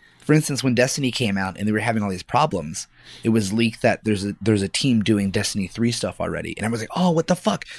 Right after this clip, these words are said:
They should be doing Destiny two stuff." And it's like, well, no. They were brought in separately to start the groundwork for Destiny three. These are people that have nothing to do, who've never even touched any work on Destiny two, et cetera, et cetera. I guarantee you, all of these studios have that. There's our team that's doing Fallout seventy-six.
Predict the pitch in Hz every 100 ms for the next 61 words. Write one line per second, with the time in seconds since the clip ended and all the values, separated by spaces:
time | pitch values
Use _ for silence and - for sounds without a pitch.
0 | - 165 160 170 170 170 160 165 160 -
1 | 175 - 104 101 104 - 117 117 139 135
2 | 98 117 _ - - 120 131 113 120 110
3 | - 127 - 104 98 98 - 107 127 110
4 | - - 120 120 107 92 - 101 - 95
5 | - 92 80 - 117 123 131 120 113 104
6 | 107 117 131 120 104 101 113 101 113 110
7 | 107 104 131 - - 113 98 98 101 95
8 | - 95 98 160 98 95 - - - 104
9 | 123 104 - 90 - 104 98 160 135 -
10 | 147 117 87 - _ - - _ _ _
11 | - - 151 160 123 - 127 107 - 135
12 | 120 80 - - 117 120 117 - 202 185
13 | 127 127 113 107 - 113 - 110 104 143
14 | 143 -